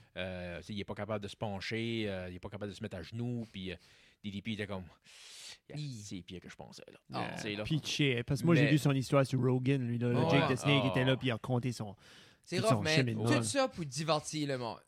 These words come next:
Speaker 1: Ouais.
Speaker 2: Mais comme, pour vrai, comme, euh, je suis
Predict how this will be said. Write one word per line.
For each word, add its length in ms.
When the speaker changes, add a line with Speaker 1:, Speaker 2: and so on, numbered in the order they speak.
Speaker 1:
Ouais. 260
Speaker 2:
Mais 220
comme, 260
pour 140
vrai, 180
comme, 160
euh, 280
je 60
suis 180